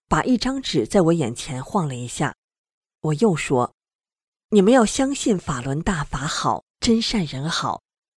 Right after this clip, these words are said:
求得大法的救度才是唯一的出路。”当警察把非法搜到的几本小本经文和录音机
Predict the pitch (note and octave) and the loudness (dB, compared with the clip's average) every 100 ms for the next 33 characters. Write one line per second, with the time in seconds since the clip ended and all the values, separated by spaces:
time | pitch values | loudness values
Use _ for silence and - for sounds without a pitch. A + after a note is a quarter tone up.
0 | _ - C4+ C#4+ B3 D#4 A#3 - - D#3+ | _ 2 4 4 2 2 -2 -4 -6 -6
1 | - B3+ F3+ F3 C3+ - - F#3+ - G3 | 0 2 2 2 0 -2 -4 -2 0 2
2 | D#3+ E3+ B3+ G3+ - - C#3 C#3+ A#2+ - | 2 0 0 0 -2 -4 0 2 0 -4
3 | _ _ _ _ _ _ _ _ _ _ | _ _ _ _ _ _ _ _ _ _
4 | _ _ D4 D4 F#3+ D#3 - D3 D#3+ - | _ _ 2 2 -2 -4 -4 -2 0 0
5 | D3 - F3+ - D#3+ C3 - G#3 G3+ F3+ | -2 0 -4 -2 -4 -6 -2 -2 0 -2
6 | C#3+ G3+ G3+ F#3+ - C#3+ F3 C#3 B2+ E3+ | -2 0 0 -2 -2 -4 -2 -2 -2 -4
7 | E3 D3 B2+ C#3+ - D#3+ F3 D#3 F3 E3+ | -2 -2 -4 -6 -4 -2 0 0 -2 -2
8 | D#3+ E3+ | -2 -2